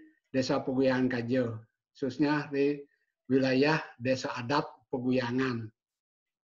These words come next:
Itu yang dapat kami sampaikan,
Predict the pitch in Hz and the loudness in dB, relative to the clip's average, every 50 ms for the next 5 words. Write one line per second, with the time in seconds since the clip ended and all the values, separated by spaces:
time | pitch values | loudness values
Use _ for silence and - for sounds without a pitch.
0 | _ _ _ _ _ _ _ _ _ _ _ _ _ _ _ _ _ - 160 170 | _ _ _ _ _ _ _ _ _ _ _ _ _ _ _ _ _ 6 8 8
1 | 170 170 170 165 156 - 135 131 131 127 127 127 127 123 123 123 123 127 127 123 | 8 6 4 2 -2 -4 -2 -2 0 0 0 0 -2 -2 -4 -6 -8 -10 -10 -10
2 | 120 - 131 127 - - 135 127 131 131 127 131 120 127 127 131 127 127 - 147 | -8 -6 -8 -8 -6 -6 -2 -2 -2 -2 -2 -4 -6 -4 -2 -2 -2 0 2 2
3 | 151 165 165 170 170 170 170 | 4 4 4 4 2 -2 -4